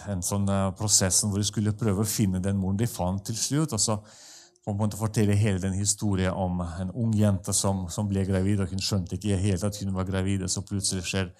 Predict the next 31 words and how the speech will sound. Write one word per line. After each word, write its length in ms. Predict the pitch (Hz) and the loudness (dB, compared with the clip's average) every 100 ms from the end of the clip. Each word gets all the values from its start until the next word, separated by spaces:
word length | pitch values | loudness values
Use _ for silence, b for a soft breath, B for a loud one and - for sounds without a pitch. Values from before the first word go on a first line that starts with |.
| B B B | B B B
fødsel 560 | - 120 104 - 113 98 | -2 2 4 4 4 2
på 100 | - 98 | 2 0
en 140 | 101 | 2
sånn 160 | 104 104 | 0 0
offentlig 480 | 101 110 101 110 | 0 0 0 -2
toalett, 500 | - 110 107 101 92 110 | 2 2 4 2 2 2
eh, 240 | 101 104 104 B B - | 4 4 2 B B -4
og 80 | |
hun 100 | 101 | 0
ser 220 | 104 110 98 | 2 4 4
at 80 | |
barnet 320 | 104 98 95 101 | 6 6 8 4
er 140 | 98 | 4
død, 160 | 110 113 107 | 4 4 4
og 80 | |
så 220 | 104 113 104 98 95 - _ _ _ - - | 4 4 4 2 -2 -12 _ _ _ -18 -6
hun 180 | 117 107 | 0 4
er 80 | 107 104 | 6 6
redd, 220 | 110 101 | 4 2
og 20 | |
så 140 | 95 98 | -2 -2
hun 140 | 101 | 0
bare 160 | 95 95 | 0 -2
tar 240 | 95 87 | -2 -2
barnet, 300 | 87 92 87 | 0 0 -2
og 20 | 90 | -4
så 140 | 90 | -6
bare 160 | 87 92 | -6 -6
kaster 400 | 92 85 - 85 | -2 -2 -2 -4
søppel-, 320 | - 85 90 90 - 117 | -8 -8 -10 -10 -12 -4
søppelcontainer. 720 | - 98 92 90 95 90 92 | -2 -2 -6 -8 -6 -6 -6